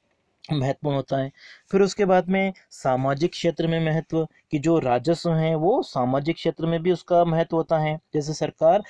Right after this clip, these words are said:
श्रमिकों की सामाजिक सुरक्षा के लिए वो कार्य करती हैं, तो सामाजिक सुरक्षा के लिए वो विभिन्न उपाय करती है। जैसे सरकार उनके ऊपर खर्चा करती हैं,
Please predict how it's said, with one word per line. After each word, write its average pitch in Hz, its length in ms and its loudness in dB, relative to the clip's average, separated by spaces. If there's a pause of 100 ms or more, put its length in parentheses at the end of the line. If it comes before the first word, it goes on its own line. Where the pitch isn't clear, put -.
(160)
श्रमिकों 160 520 0
की 160 260 -2
सामाजिक 151 480 -4
सुरक्षा 147 420 -4
के 156 160 -4
लिए 156 120 0
वो 156 100 0
कार्य 143 300 0
करती 147 320 -6
हैं, 143 220 -2 (260)
तो 156 60 0
सामाजिक 147 480 -2
सुरक्षा 151 400 -2
के 156 140 -6
लिए 156 140 0
वो 175 340 2 (220)
विभिन्न 139 340 0
उपाय 156 340 2
करती 147 300 -4
है। 147 60 -2
जैसे 143 220 -2
सरकार 143 380 -2
उनके 143 260 -4
ऊपर 143 180 -6
खर्चा 135 360 -4
करती 135 320 -6
हैं, 131 200 -4